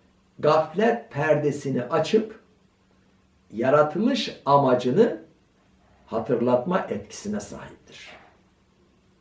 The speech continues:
"Gafil kafaya bir tokmak, bir dersi ibrettir" sözü çok dikkat çekicidir. Altıncı devada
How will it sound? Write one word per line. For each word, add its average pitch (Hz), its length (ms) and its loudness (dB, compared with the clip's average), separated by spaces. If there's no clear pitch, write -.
"Gafil 170 460 4
kafaya 208 460 4
bir 240 260 2
tokmak, - 680 0
bir 165 220 6
dersi 160 340 2
ibrettir" 147 640 0
sözü 127 640 -2
çok - 320 -8
dikkat - 340 -18
çekicidir. - 720 -20
Altıncı 208 480 6
devada 131 680 4